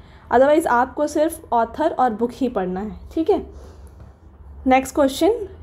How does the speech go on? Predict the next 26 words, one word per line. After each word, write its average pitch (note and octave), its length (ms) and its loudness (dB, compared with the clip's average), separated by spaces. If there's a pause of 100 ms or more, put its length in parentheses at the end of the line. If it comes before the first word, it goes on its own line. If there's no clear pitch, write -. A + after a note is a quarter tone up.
"एनटीआर D4 540 4
a C4+ 80 -2
political B3 480 0
biography A3+ 720 -2
is G#3 60 -2
a A3 140 2
book C4 160 0
written B3+ 320 0
by," A3 260 -2 (480)
तो B3+ 60 -10
एनटीआर D4+ 480 2
a E4 80 0
political B3+ 520 0
biography, G#3 600 -2 (220)
ठीक A#3+ 160 -6
है, F4 80 -2 (1160)
ये D4+ 320 0 (340)
किसने C#4+ 240 2
लिखा D#4+ 220 4
है? F4 180 4 (520)
ये F#4 120 4
लिखा D#4 240 2
है C#4+ 240 0 (680)
मूर्ति B3+ 420 0
कोंडुबाथला A#3 840 0
ने। D#4 140 -4